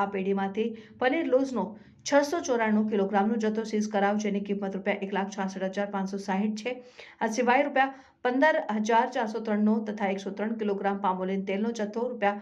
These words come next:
બાર હજાર ચારસો આઠનો એક, એકસો અઢાર કિલોગ્રામ એસિટિક એસિડનો જથ્થો સીઝ કરાવ. ફૂડ એન્ડ ડ્રગ્સ વિભાગ દ્વારા કુલ એક લાખ ચોરાણું હજાર ચારસો અઢારનો નવસો પંદર કિલોગ્રામનો જથ્થો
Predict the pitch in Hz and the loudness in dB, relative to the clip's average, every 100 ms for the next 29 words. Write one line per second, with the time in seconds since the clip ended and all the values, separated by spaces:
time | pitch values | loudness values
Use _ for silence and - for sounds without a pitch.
0 | - - - 196 202 196 220 226 226 214 | -12 -12 2 4 4 2 0 2 0 0
1 | - 202 196 208 214 - 202 196 - - | -2 -4 -4 -4 -4 -4 -6 -6 -10 -20
2 | _ 226 277 269 320 254 226 214 202 196 | _ 4 4 4 2 4 2 2 -2 0
3 | 190 190 196 190 240 277 240 214 202 196 | 0 0 -4 -4 -4 -2 0 -2 -4 -4
4 | 190 214 240 262 208 - 151 170 - - | -4 -4 -4 -2 -4 -2 -2 -4 -8 -20
5 | _ 220 208 196 233 254 247 226 220 214 | _ 4 4 4 2 0 -2 -2 -2 0
6 | 208 208 220 233 - - - _ _ _ | 0 2 2 0 -2 -14 -20 _ _ _
7 | _ - 262 277 247 196 - 202 185 190 | _ 4 4 4 2 2 0 -2 -2 -2
8 | 208 214 214 185 180 165 - - - 202 | -2 2 2 2 -2 -6 -8 -12 -10 0
9 | 214 254 233 180 - - - 262 285 381 | 4 4 2 -4 -10 -20 -4 2 4 4
10 | 381 277 262 254 226 214 208 208 196 190 | 4 4 4 2 2 4 4 2 2 0
11 | 214 | 0